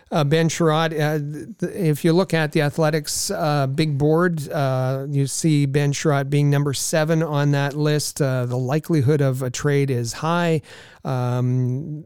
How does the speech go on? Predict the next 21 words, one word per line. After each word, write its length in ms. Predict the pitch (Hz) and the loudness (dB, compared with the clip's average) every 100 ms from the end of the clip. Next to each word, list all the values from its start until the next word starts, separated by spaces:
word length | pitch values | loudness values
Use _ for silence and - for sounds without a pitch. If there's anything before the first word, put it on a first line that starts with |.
| - | -14
that 460 | - 147 143 143 | -10 -2 -2 0
should 100 | - | 0
be 100 | 147 | 2
no 180 | 143 139 | 2 2
surprise. 680 | 127 151 143 139 135 135 127 | 0 -2 0 0 2 0 -2
He's, 460 | 147 139 131 123 - | 0 0 0 -4 -10
he's, 500 | - - 135 131 143 | -10 -6 -4 -4 -4
uh, 240 | 135 135 | -4 -2
an 60 | 135 | 0
unrestricted 720 | 143 160 147 - 127 135 - | 2 2 2 -2 -2 -4 -4
free 240 | 143 135 | 0 2
agent 360 | 135 135 139 131 | 2 2 0 -2
after 340 | 143 151 - 147 | -4 -4 -2 0
this 200 | 139 131 | 0 -2
season. 500 | - 131 135 135 135 - - - | -2 -2 0 0 -2 -8 -20 -12
He's 140 | - 120 | -4 0
got 140 | 143 | 2
a 40 | |
modified 500 | 127 160 160 160 147 | 2 2 0 2 2
no 180 | 143 143 | 4 2
trade. 520 | 135 143 135 135 139 | 0 0 0 0 -2